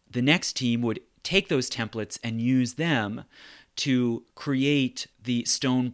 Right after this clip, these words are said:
blocks that they needed that would fit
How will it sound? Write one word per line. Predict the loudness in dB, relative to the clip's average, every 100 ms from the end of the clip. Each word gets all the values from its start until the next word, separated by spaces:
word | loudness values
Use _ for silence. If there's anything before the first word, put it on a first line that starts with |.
| -10
blocks | -8 -2 0 -2 -6 -10
that | -6 0
they | 2 2
needed | 0 -2 -6 -4
that | -6 -6
would | -12
fit | -8 -4 -4 -4